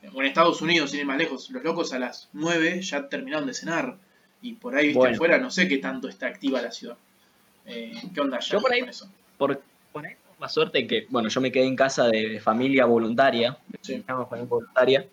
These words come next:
Speaker 2: eh, me quedé en esa casa y era como una familia muy, muy libre en el sentido de, de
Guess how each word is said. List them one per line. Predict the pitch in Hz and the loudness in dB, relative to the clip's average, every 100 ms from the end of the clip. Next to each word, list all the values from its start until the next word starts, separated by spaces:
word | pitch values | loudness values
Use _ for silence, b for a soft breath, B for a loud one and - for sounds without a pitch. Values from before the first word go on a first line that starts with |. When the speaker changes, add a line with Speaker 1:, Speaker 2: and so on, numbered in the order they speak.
| b b _ _ _ | b b _ _ _
Speaker 2:
eh, | 139 123 127 120 | 4 6 4 2
me | 131 131 135 117 | -2 0 0 4
quedé | 131 131 165 180 175 170 | 4 6 6 6 6 4
en | 160 | 2
esa | 175 214 214 | 2 2 4
casa | 233 233 247 | 4 4 0
y | 185 151 | 2 4
era | 170 180 | 6 4
como | 151 | 2
una | 156 170 | 2 0
familia | 123 151 135 | 0 0 -2
muy, | 123 135 | -4 -6
muy | 117 135 147 131 117 - _ _ | -6 -6 -6 -8 -12 -18 _ _
libre | 117 139 151 151 147 - 113 | -4 2 6 8 6 2 -6
en | 107 | -6
el | 107 | -8
sentido | 117 113 139 139 127 | -10 -12 2 6 8
de, | 120 110 95 | 6 2 -4
de | 110 101 104 117 | -6 -8 -8 -16